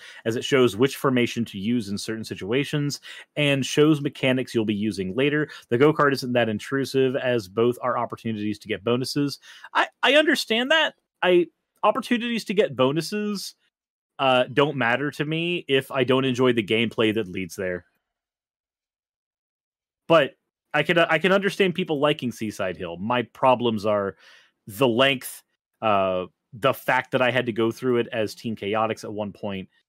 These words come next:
Um, and to be honest, like, it, at the very least, showing the formations, I can understand that. But I, I just still don't enjoy it.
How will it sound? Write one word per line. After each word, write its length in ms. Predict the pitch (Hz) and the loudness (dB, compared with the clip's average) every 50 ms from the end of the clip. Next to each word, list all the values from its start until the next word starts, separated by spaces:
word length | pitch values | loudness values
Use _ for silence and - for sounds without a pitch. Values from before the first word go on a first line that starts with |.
| _ _ _ _ _ _ - | _ _ _ _ _ _ -6
Um, 600 | 104 104 101 98 95 92 87 85 82 82 78 - _ _ _ | -4 -2 -2 0 -2 -2 -4 -6 -8 -10 -12 -16 _ _ _
and 440 | - 143 127 123 120 117 113 101 - - - _ _ _ _ _ _ _ _ _ _ _ _ _ _ _ - | -2 0 2 2 2 0 -2 -4 -6 -10 -16 _ _ _ _ _ _ _ _ _ _ _ _ _ _ _ -2
to 80 | - 170 | 0 2
be 140 | 151 160 | 4 4
honest, 600 | 156 156 165 160 147 139 - - - - - - _ _ | 4 4 4 4 2 2 0 -4 -10 -12 -14 -18 _ _
like, 280 | - 131 131 120 - - _ - | -2 0 0 0 -2 -10 _ -6
it, 180 | 160 156 - _ _ - | -6 -6 -8 _ _ -2
at 180 | 175 160 160 | -2 0 2
the 100 | - 165 | 2 2
very 380 | 131 104 139 147 143 143 135 127 | 2 4 2 2 4 2 0 0
least, 280 | 113 123 120 110 - | 0 0 -2 -2 -2
showing 240 | - - 123 120 120 | -4 -2 -2 -2 -2
the 60 | 113 | -4
formations, 640 | - - 113 107 98 104 101 95 - - 98 98 - - | -6 -6 -6 -6 -6 -6 -8 -8 -8 -10 -12 -12 -12 -12
I 80 | - 120 | -12 -10
can 180 | - - 123 113 | -8 -8 -8 -6
understand 680 | 131 127 120 110 107 - - - 87 90 104 113 127 139 | -4 -4 -4 -4 -6 -8 -8 -12 -10 -8 -8 -6 -4 -4
that. 240 | 147 165 165 - _ _ _ _ _ _ _ _ _ _ _ _ _ _ _ _ _ _ _ _ _ _ _ _ _ _ _ _ _ - - | -4 -4 -4 -6 _ _ _ _ _ _ _ _ _ _ _ _ _ _ _ _ _ _ _ _ _ _ _ _ _ _ _ _ _ -14 -6
But 120 | - 143 143 | -2 0 0
I, 220 | 143 139 123 135 | 0 0 0 -2
I 40 | 135 | -2
just 180 | 127 120 - | -2 -4 -6
still 180 | - - 120 107 | -6 -4 -4 -2
don't 220 | 98 101 101 104 | -2 -2 -4 -4
enjoy 360 | 101 95 90 - 95 90 98 104 | -4 -6 -8 -8 -6 -4 -2 -2
it. 180 | 101 107 - | -2 -4 -6